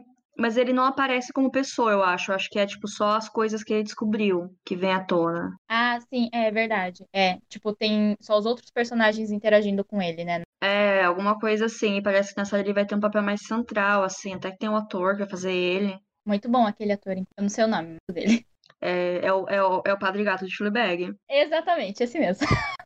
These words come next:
Speaker 1: É o nome, é o nome na minha cabeça, é tudo, tudo com letras maiúsculas. Mas eu achei legal começar a introduzir as histórias, porque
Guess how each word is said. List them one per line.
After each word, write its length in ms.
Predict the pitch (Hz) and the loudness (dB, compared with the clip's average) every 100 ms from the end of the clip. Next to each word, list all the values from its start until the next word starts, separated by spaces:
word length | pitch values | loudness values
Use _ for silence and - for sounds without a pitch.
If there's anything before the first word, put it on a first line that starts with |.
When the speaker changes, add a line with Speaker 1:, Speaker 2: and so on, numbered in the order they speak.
| _ | _
Speaker 1:
É 80 | - | -2
o 80 | 208 | 0
nome, 280 | 208 208 214 | 0 0 0
é 60 | |
o 40 | 220 | 0
nome 100 | 220 | 0
na 60 | 214 | 0
minha 100 | 214 | -2
cabeça, 480 | 214 262 220 220 | 0 2 0 -2
é 20 | 196 | -4
tudo, 160 | 202 196 - 208 | -4 -8 -14 -8
tudo 160 | - 254 | -2 0
com 80 | 285 | 2
letras 280 | 269 269 262 | 2 2 0
maiúsculas. 680 | 277 277 240 - 190 277 - - - - - - - _ - | 2 2 -2 -2 -2 -2 -4 -16 -18 -18 -20 -20 -20 _ -6
Mas 160 | 233 247 | -2 0
eu 80 | |
achei 200 | 277 285 | 0 0
legal 420 | 269 294 269 247 233 | 0 2 2 0 -2
começar 880 | 247 240 233 240 226 220 214 - 320 _ - | -4 -6 -4 -2 2 2 0 -6 -10 _ -6
a 80 | |
introduzir 440 | 202 214 202 202 196 | -4 -2 -4 -2 -2
as 100 | 190 | -2
histórias, 640 | 202 - 196 208 240 202 - - | -6 0 2 4 2 -2 -6 -8
porque 800 | 220 214 208 - 214 208 208 208 | -2 -2 -2 -2 2 4 4 2